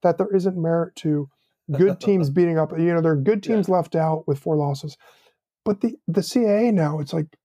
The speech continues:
Speaker 1: it just, there's this vitriol from other fans who are like, "It's crap. J M U isn't playing anybody." Yeah, Elon isn't good, but Richmond's pretty good.
Speaker 2: Yeah.
Speaker 1: William Mary's not a terrible team.
Speaker 2: No.
Speaker 1: They got dealt a rough hand with the covid situation,
Speaker 2: Yeah.
Speaker 1: but they're not an embarrassment. It's a tough team. Like, uh,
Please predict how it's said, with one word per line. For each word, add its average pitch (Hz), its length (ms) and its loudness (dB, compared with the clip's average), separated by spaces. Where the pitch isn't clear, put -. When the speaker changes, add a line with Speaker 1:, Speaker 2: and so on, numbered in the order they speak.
Speaker 1:
it 165 140 -4
just, 196 240 -6
there's 175 300 -2
this 165 160 0
vitriol 196 480 0
from 160 180 -8
other 160 200 0
fans 175 400 -4
who 160 80 -10
are - 20 -8
like, 156 180 -6
"It's 180 140 -14
crap. - 360 -2
J 202 120 -2
M 202 80 -4
U 208 60 2
isn't 190 120 0
playing 202 240 -4
anybody." 185 300 -2
Yeah, 202 160 2
Elon 233 320 2
isn't 165 200 -4
good, 156 180 -2
but 156 80 -6
Richmond's 220 480 -4
pretty 156 280 -2
good. 143 340 -8
Speaker 2:
Yeah. 139 140 -8
Speaker 1:
William 233 200 2
Mary's 208 300 0
not 165 180 -2
a 151 60 -8
terrible 151 500 -6
team. 165 300 -10
Speaker 2:
No. 131 100 -12
Speaker 1:
They 185 120 0
got 190 180 2
dealt 180 240 0
a 165 40 -2
rough 151 280 0
hand 156 200 -2
with 151 120 -8
the - 60 -20
covid 160 280 -2
situation, 190 460 -4
Speaker 2:
Yeah. - 140 -20
Speaker 1:
but 190 140 0
they're 208 100 2
not 220 180 0
an 202 60 0
embarrassment. 165 680 0
It's 160 120 -2
a 190 60 -2
tough 185 240 -4
team. 180 200 -2
Like, 156 240 -8
uh, 180 120 0